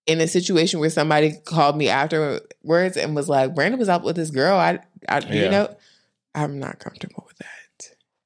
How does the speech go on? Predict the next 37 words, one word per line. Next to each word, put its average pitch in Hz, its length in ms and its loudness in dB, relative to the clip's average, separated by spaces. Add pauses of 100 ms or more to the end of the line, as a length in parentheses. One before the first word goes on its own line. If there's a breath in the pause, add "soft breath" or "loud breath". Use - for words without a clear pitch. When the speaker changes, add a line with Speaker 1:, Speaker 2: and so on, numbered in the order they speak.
(200)
Speaker 1:
Immediately 147 560 -4
upset. - 480 -12
Speaker 2:
I 147 140 -2
g-, - 120 -12
<laughs> - 0 -
underst-, - 880 -4
I 110 80 4
mean, 110 300 -2 (100)
it's, 113 140 -4
it's, 127 160 -2
it's 123 160 0
understandable. 110 720 0
It's 101 220 0
an 98 60 2
Speaker 1:
Mm-hmm. 80 100 2
Speaker 2:
understandable 95 420 -2
feeling. 101 260 -2
I 90 80 -2
can't, 92 300 -2 (340 soft breath)
I'm 98 80 -10
not 92 120 -4
gonna 90 140 -6
sit 90 100 -8
here 87 100 -4
and 80 80 -8
act - 160 -6
like 85 160 -8
it 85 100 -10
wouldn't 82 220 -10
be 82 80 -8
the 78 80 -10
same, 85 320 -8 (320)
uh, 82 140 -8
for - 160 -16
me 87 140 -10
as 80 100 -12
well 95 340 -4